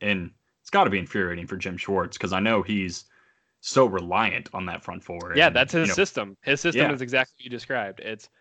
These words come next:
Speaker 2: the front four puts on the pressure, the secondary does their best, but they don't have to be amazing. And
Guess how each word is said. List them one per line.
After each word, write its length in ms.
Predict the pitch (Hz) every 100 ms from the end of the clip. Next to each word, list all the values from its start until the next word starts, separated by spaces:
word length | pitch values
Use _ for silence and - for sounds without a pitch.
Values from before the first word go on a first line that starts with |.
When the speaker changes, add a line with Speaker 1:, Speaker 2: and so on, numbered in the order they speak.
| _ -
Speaker 2:
the 100 | 110
front 260 | 120 113
four 340 | - 143 135 127
puts 320 | - 117 -
on 100 | 131
the 80 | 131
pressure, 600 | 123 117 120 120 117 - _ -
the 80 | 110
secondary 760 | 107 113 120 120 120 117 107 _ _ _ _ _ -
does 240 | 117 110
their 160 | - 113
best, 340 | 120 135 123
but 100 | 127
they 80 | 123
don't 160 | 127 117
have 200 | 127 -
to 80 | 120
be 140 | 135
amazing. 560 | 117 120 156 113 82 -
And 260 | 104 101